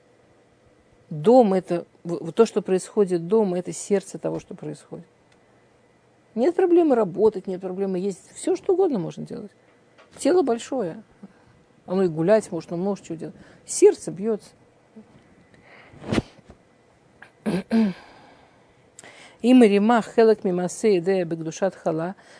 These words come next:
митох имуна башгахат Ашем милаваута. Безот митхабрим эль маасе идея макора браха ка амур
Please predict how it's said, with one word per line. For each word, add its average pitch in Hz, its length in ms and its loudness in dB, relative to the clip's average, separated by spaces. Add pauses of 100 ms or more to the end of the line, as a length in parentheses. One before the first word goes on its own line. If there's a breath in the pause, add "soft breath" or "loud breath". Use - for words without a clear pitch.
(140 soft breath)
митох 226 300 2
имуна 190 280 -2
башгахат 185 560 -2
Ашем - 300 -2
милаваута. 175 640 -4 (420 soft breath)
Безот 185 540 2 (200)
митхабрим 190 720 -2
эль 180 140 -4
маасе 170 480 -2
идея 190 280 0
макора 180 400 -2
браха 160 460 -2
ка - 220 -8
амур 214 300 -2